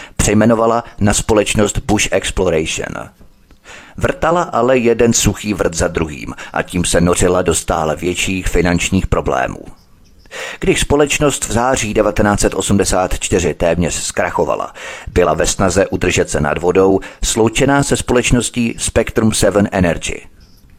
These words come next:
Jonathan Bush, strýc George Bushe, scháněl peníze pro Arbusto od politických příznivců Reaganovy a Bushovy administrativy. Navzdory špatným výsledkům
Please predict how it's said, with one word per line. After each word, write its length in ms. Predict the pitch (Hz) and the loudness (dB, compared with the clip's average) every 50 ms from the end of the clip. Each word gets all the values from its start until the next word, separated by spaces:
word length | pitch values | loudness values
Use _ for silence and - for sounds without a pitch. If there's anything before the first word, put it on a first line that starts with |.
| - - _ - - - - - - - - - - - - - | -20 -20 _ -20 -20 -20 -16 -14 -14 -14 -14 -14 -10 -6 -2 0
Jonathan 420 | 98 87 87 87 - 85 85 82 | 2 2 2 2 2 2 2 2
Bush, 380 | 78 - 87 90 104 - - - - - - | 2 2 2 2 2 2 0 -4 -6 -6 -4
strýc 480 | - - - 85 78 82 82 - - - | -4 -2 -2 -2 -2 -4 -6 -6 -4 -2
George 340 | - 87 78 - - 95 85 | -2 -2 -2 -2 0 -2 -2
Bushe, 380 | 85 92 85 - 110 104 - - - - - - - - | -2 -2 -4 0 0 0 0 -2 -6 -14 -14 -10 -6 -4
scháněl 440 | - - - 143 165 175 165 147 127 | -2 -2 2 2 4 4 4 2 2
peníze 440 | - 127 123 131 135 135 131 151 131 | 2 4 4 4 4 4 4 2 2
pro 220 | - 120 98 - | 2 0 0 0
Arbusto 580 | 95 98 104 95 110 107 - - 117 123 120 - - - | 0 0 0 0 0 -2 -2 0 0 0 0 0 -4 -4
od 220 | - 98 - - | -2 0 0 0
politických 720 | - - 98 107 107 - - 104 - - - 117 107 - - | 0 2 2 2 2 2 0 0 0 0 -4 -4 -4 -2 -2
příznivců 720 | - - 98 95 - 107 101 92 - - - 101 101 95 - - | -2 0 0 0 2 2 0 0 0 0 0 0 0 -2 -2 -4
Reaganovy 560 | - - 92 85 - 90 98 92 92 101 - | -4 -4 -2 0 2 2 2 4 4 2 2
a 100 | 82 82 | 0 -2
Bushovy 420 | 82 95 90 - 92 87 95 90 | -2 -2 0 2 2 2 2 2
administrativy. 840 | 82 82 85 82 90 85 76 73 - - - - - - - - - - - - _ _ _ _ _ _ - - - - - - - - - - | 0 0 2 2 2 2 2 0 -2 -4 -6 -6 -6 -8 -8 -8 -8 -10 -10 -18 _ _ _ _ _ _ -20 -18 -16 -14 -14 -14 -16 -12 -6 -2
Navzdory 360 | 107 120 135 139 165 185 175 151 | 0 0 2 2 2 4 4 4
špatným 460 | - - 131 135 - - 135 120 107 | 2 2 0 -2 0 2 2 2 2
výsledkům 640 | 104 104 - - 117 98 - - - 80 71 62 | 2 0 -2 0 0 -2 -2 -2 -6 -6 -4 -4